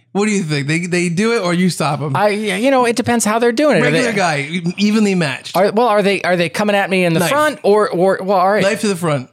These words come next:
Speaker 2: Knife to the front. I, th-, I think I can fight him off for at least a little while.
Speaker 1: <laughs> Before
Speaker 2: Uh,
Speaker 1: you
Speaker 2: but,
Speaker 1: succumb.
Speaker 2: but if he's like, "Oh, could you please get me a glass of water?"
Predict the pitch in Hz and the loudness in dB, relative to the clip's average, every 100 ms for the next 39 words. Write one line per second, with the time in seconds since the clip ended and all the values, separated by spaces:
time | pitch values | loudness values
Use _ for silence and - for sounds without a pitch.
0 | _ _ - 147 208 - 269 233 277 359 | _ _ -6 -2 0 0 -2 0 0 0
1 | - 175 190 - 175 233 247 277 262 - | 0 -4 -4 -4 -4 -2 -2 0 -2 0
2 | 226 214 202 196 214 185 220 - 202 202 | 0 0 0 0 0 2 0 0 2 4
3 | 196 202 196 233 247 - 330 - 508 539 | 4 2 0 0 -2 -2 -4 -2 -4 -4
4 | - 494 - - 427 440 311 285 175 180 | -6 -6 -6 -8 -8 -8 -6 -2 0 0
5 | 202 302 302 180 185 196 254 233 196 185 | 2 0 0 0 2 2 0 -2 0 0
6 | 254 226 190 208 - 220 170 190 175 160 | 2 0 0 -2 0 0 0 0 0 0
7 | 175 180 147 147 165 214 247 | 0 -2 0 0 2 2 0